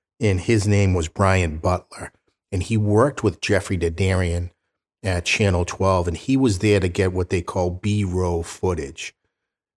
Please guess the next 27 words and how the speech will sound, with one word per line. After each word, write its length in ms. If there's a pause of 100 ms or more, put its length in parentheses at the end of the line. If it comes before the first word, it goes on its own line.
And 160
this 140
would 140
come 200
into 180
play 340
later 600
about 380 (380)
ethics. 520
So 480 (640)
what 220
Brian 320
Butler 320
was 220
there 180
to 100
do, 400 (380)
believe 320
it 100
or 60
not, 460
it's 180
so 280
coincidental 920
in 80
this 220
case, 460